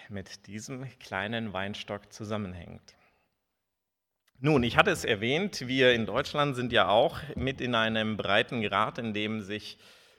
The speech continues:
der Weinstock sehr wohl fühlt. Aus dem Grund habe ich heute Morgen doch tatsächlich auch noch mal uns ein bisschen Anschauungsmaterial mitgebracht. Ich habe uns, ähm,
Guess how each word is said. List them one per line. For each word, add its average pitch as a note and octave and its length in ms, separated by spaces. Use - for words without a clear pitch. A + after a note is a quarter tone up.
der A2+ 120
Weinstock G#2+ 500
sehr F#2 360
wohl G#2+ 360
fühlt. D3+ 480
Aus D#3 180
dem F3+ 280
Grund E3+ 360
habe F3 180
ich - 140
heute F#3 220
Morgen D3+ 360
doch C#3+ 140
tatsächlich C#3 640
auch A2+ 200
noch A2+ 160
mal G#2 520
uns G#2+ 300
ein G2+ 180
bisschen - 440
Anschauungsmaterial F#2+ 1120
mitgebracht. F2+ 800
Ich A#2 120
habe C3+ 140
uns, D3+ 340
ähm, B2 540